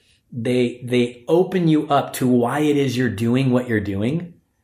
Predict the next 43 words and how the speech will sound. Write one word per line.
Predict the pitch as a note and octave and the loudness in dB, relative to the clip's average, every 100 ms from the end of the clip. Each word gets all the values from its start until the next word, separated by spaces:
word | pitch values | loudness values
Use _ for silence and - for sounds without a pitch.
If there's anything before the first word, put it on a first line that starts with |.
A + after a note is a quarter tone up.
| _ _ _ _ _ | _ _ _ _ _
and | C3+ | -2
you | C3 | 0
start | - D#3+ D#3+ | 2 0 0
to | |
see | B2+ - E3 D#3 | -4 -4 0 0
it | C3+ | 0
more | A#2 A2+ | -4 -2
honestly. | A#2 A#2 G#2+ - F#2 - _ _ _ _ _ _ _ _ _ _ - | -2 0 -2 -6 -12 -18 _ _ _ _ _ _ _ _ _ _ -4
And | B2 B2 B2 B2 - | 0 2 2 0 -6
people | - C#3 D3+ | -10 0 2
walk | C#3+ C3+ | 2 2
away | B2+ B2+ C#3 | 2 4 4
from | C#3+ A#2+ | 2 -2
these | A2+ A2 A2 | 0 0 -2
things | A#2 A#2 | -2 -2
going | A#2 A2+ | 0 0
like, | A2 G#2+ - | 0 -2 -6
it | A2 | -6
doesn't, | C3+ B2+ B2 | -2 -2 0
they | A#2+ | 0
real-, | A2+ C3 D#3+ E3 D#3+ | 2 2 2 2 2
I | B2+ | 0
realize | C3 E3 C#3+ A#2+ | 2 2 2 0
the | B2 | -2
damage | G#2 A2+ A#2+ C3+ C#3 C#3 | -2 0 2 2 0 0
it | |
does, | C3 C3 C3+ | -2 -2 -2
it's | A#2 | -8
doing | - C3+ C3+ | -2 -2 0
to | C3+ | 0
them, | B2+ C3 C3+ | 0 0 0
or, | A2+ A#2+ - - | -2 -4 -10 -2
or | A#2+ A#2+ A#2 - | 2 2 0 -4
they | A#2+ B2 B2+ | -2 -2 -2
realize | C3+ C#3 B2 | 2 2 2
it | A2 | 0
doesn't | A2+ G#2+ | -2 -2
serve | - G#2+ A#2+ B2 | -4 0 0 0
them | C3+ | 0
anymore. | C3+ C#3+ D3 D3 E3 E3+ - _ _ _ _ _ _ _ _ _ _ - - | 0 0 2 2 2 -2 -14 _ _ _ _ _ _ _ _ _ _ -20 -18
So | - - C#3 C#3+ | -8 0 2 2
it | D3+ C#3+ | 0 0
can, | D#3 | 0